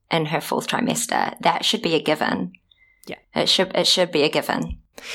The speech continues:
Speaker 2: And I mean, I've been following you on Instagram and I also follow one of the mums who's a client of yours and she's just had her second baby. And I think it's also really important to mention that,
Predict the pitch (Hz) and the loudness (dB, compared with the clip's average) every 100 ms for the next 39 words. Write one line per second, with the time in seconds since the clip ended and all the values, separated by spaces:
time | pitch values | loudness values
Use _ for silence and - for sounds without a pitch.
0 | - - 220 214 208 208 226 220 202 190 | -2 2 4 6 6 6 6 4 4 4
1 | 185 185 180 180 - 196 180 175 170 - | 6 4 4 2 2 4 6 4 2 2
2 | - 175 170 170 165 165 175 185 175 175 | 2 4 4 4 4 4 4 2 4 4
3 | 170 165 165 165 160 185 170 160 165 - | 6 6 4 2 2 2 2 4 2 2
4 | 165 - - 202 202 190 170 160 151 160 | 0 0 2 4 4 4 4 6 4 2
5 | - 165 165 160 - 214 - 196 208 175 | 2 2 4 4 4 4 4 2 2 2
6 | 175 - 262 - 240 185 156 165 165 175 | 4 4 2 4 4 4 4 2 2 2
7 | 202 190 - 185 180 175 165 170 170 170 | 2 2 2 2 4 4 4 4 4 2
8 | - 160 156 - 170 165 - 160 156 165 | 2 0 0 0 2 2 0 0 0 0
9 | - | -2